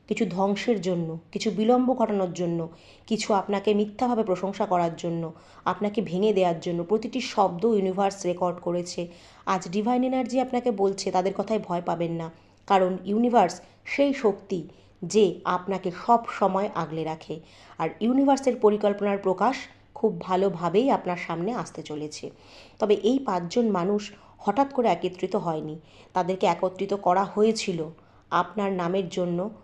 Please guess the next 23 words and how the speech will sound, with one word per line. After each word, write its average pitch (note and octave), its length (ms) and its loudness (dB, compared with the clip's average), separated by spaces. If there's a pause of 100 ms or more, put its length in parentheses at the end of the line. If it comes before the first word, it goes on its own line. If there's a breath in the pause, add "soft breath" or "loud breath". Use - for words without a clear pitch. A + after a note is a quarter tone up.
(140 loud breath)
কল্পনা G3+ 460 4
করার E3+ 320 0
জন্য। E3 400 -4 (420 soft breath)
এই A#3 240 6 (100)
পাঁচটি F3+ 440 0
মানুষ, F#3 560 0 (340 loud breath)
এই B3 120 4
পাঁচটি G#3+ 480 0
তাদের F#3+ 360 2
কথা E3+ 440 -2 (400 loud breath)
শুধু A3 400 -4
আপনাকে F#3+ 460 0
নিয়ে C#4 180 4
তারা F#3+ 220 4
আলোচনা E3+ 340 -2
করে E3+ 240 -4
গেছে। - 200 -4
তারা A3+ 180 4
ভেবেছিল G3+ 560 2 (380 loud breath)
রাত F3+ 460 -2 (100)
তাদের F#3 340 0
ঢেকে F#3+ 260 0
রেখেছে, D3+ 460 -6